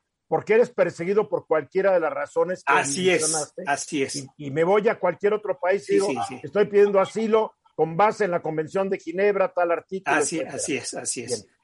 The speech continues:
Speaker 2: Y hasta ahorita, eh, de los que se autodefinen como perseguidos políticos, no han recurrido a la petición de asilo político porque obviamente no está justificado.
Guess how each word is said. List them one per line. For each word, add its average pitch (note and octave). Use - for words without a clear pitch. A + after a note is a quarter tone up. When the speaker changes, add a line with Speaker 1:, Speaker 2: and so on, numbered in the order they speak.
Speaker 2:
Y D#3+
hasta E3+
ahorita, A3+
eh, C3+
de B2+
los C3+
que D3+
se C#3+
autodefinen E3
como D#3
perseguidos D#3+
políticos, G3
no F3
han F#3+
recurrido F3
a E3+
la D3+
petición E3
de D#3+
asilo D3+
político F#3+
porque G3+
obviamente E3+
no C#3+
está C3+
justificado. E3